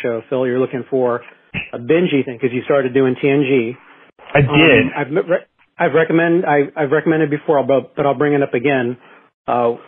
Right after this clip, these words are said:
Speaker 1: and it, granted, I don't go to Netflix for it. Uh, it just ends up being on T V late night or, uh, at random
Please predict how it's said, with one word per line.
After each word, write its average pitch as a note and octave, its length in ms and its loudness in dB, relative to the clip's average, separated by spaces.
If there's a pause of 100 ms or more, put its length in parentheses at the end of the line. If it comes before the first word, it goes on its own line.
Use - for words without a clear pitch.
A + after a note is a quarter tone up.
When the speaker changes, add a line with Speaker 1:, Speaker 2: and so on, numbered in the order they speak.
(420)
Speaker 1:
and E3 220 4
it, - 280 -6 (340)
granted, E3 480 0
I D3+ 60 4
don't D3+ 180 2
go D3+ 100 2
to C#3+ 60 2
Netflix D3 380 0 (120)
for E3 200 4
it. E3+ 160 -4 (300)
Uh, D3 60 0
it C3+ 180 -2
just C#3 120 -2
ends D3 200 0
up C3 100 -2
being C#3 180 2
on C3+ 380 0
T D3 100 -2
V C3+ 380 2 (220)
late C3 240 0
night C3+ 240 2
or, B2 200 -2
uh, - 300 -6
at B2 80 -6
random C3 460 -2